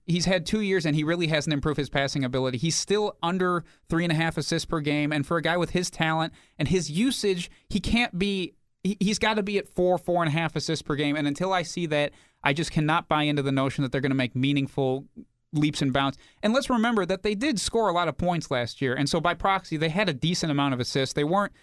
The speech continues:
they were in the upper half of the league. Offense was never their problem, and, you know, offensive stats were never their problem. It was defense. So while I think that they're gonna have better shooters that are gonna, uh, just artificially raise their assist totals by making more shots,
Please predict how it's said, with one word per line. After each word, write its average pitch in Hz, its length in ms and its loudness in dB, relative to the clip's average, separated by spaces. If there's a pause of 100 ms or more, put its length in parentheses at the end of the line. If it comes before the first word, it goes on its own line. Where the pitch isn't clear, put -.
(180)
they 170 80 2
were 185 100 2
in 202 100 2
the 196 80 0
upper 185 200 0
half 160 200 0
of 156 80 0
the 147 60 0
league. 139 400 -2 (640)
Offense 208 300 4
was 170 120 0
never 170 200 2
their 151 120 -2
problem, 135 560 0 (320)
and, 143 240 0
you 139 60 2
know, 135 100 0
offensive 135 360 -2
stats 160 280 0
were 147 60 0
never 127 180 0
their 123 80 2
problem. 120 400 0 (540)
It 170 60 4
was 160 120 2
defense. 160 560 -2
So - 160 0
while 175 220 0
I 180 80 0
think 214 180 -2
that 185 140 -4
they're 180 80 0
gonna 175 160 0
have 156 180 0
better 180 220 2
shooters 170 460 0
that 160 120 0
are 156 60 0
gonna, 151 300 0 (140)
uh, 170 100 -8
just 165 360 -2
artificially 165 640 0
raise 151 300 2
their 139 220 2
assist 139 360 -2
totals 143 300 2
by 139 240 2
making 143 320 2
more 131 160 2
shots, 139 340 0